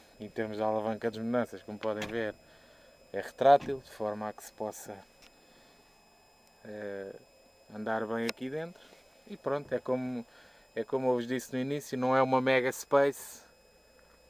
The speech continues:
infelizmente para mim, mas, eh, é uma cabine bastante interessante. Em termos intermédios, penso que será mesmo do melhor, eh,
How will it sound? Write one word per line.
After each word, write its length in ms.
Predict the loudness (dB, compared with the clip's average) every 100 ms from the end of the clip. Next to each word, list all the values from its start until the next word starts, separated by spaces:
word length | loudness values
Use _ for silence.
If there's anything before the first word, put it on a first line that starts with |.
| -20 _ -20 _ -20 -12
infelizmente 680 | -10 -8 -6 -4 0 0 0
para 180 | 2 2
mim, 340 | 0 -4 -8 -14
mas, 460 | -8 0 4 4 2
eh, 360 | 0 4 4 4
é 60 |
uma 200 | 4 4
cabine 380 | 4 4 4 0
bastante 440 | -2 0 0 0
interessante. 560 | -2 -6 -8 -4 -4 -6 -20 -20 -20 -20 -20 -20 -20 -20 -20 -12
Em 120 | -8
termos 360 | -2 -2 -2 -4
intermédios, 960 | -2 -2 -2 0 0 -4 -10 -12 -12
penso 440 | -6 -4 -6 -12 -14
que 80 | -8
será 300 | -2 0 0
mesmo 1120 | 0 0 -2 -6 -6 -4 -4 -4 -4 -4 -6
do 180 | -4 -4
melhor, 460 | 0 4 6 4 0 -6 -14 -20 -20 _ -20 -20 _ _ -10
eh, 840 | -6 -2 -2 -2 -4 -6 -8 -12